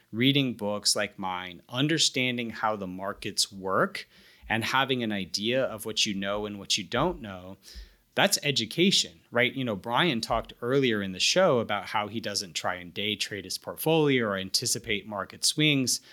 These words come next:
That's a form of education called meta knowledge, which is just, you know, knowing what you don't know. You know, I take my car to get fixed because I know that I don't know how to do it <laughs> myself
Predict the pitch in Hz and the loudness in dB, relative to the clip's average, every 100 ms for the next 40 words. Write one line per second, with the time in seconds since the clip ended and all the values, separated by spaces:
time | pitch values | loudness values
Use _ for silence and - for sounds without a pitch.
0 | - - _ - 127 - 160 - 131 113 | -20 -20 _ 2 4 6 2 2 -2 -2
1 | 104 101 98 104 - 104 - 107 - 113 | -2 -2 -2 -4 -4 -2 -2 -4 -4 -4
2 | 104 101 120 160 110 87 - - - - | -2 2 2 4 0 -4 -14 -12 -12 -10
3 | 107 110 95 - 110 - _ 123 113 95 | -4 -4 -2 -2 -2 -4 _ -4 -4 -4
4 | 101 107 123 120 104 113 - 110 87 98 | -4 -2 0 -2 -4 -2 0 0 -4 -8
5 | 98 104 117 120 135 71 - _ - _ | -10 -10 -2 2 2 0 -12 _ -20 _
6 | _ _ - - 110 123 - 127 120 110 | _ _ -8 -2 0 2 2 0 0 -2
7 | 104 98 92 _ - 127 117 98 117 - | 0 0 -4 _ 0 4 4 2 0 -2
8 | 110 - 104 - - 139 110 - - 104 | -4 -2 -4 -4 2 4 4 0 -2 -8
9 | 110 101 104 123 113 113 113 113 107 104 | -6 -2 0 2 0 -4 -4 -4 -4 -4
10 | 110 104 113 107 101 104 98 - - 170 | -4 -10 -10 -6 -4 -4 -4 -2 2 0
11 | - 139 - - 160 147 127 - | 0 0 4 4 4 2 -2 -6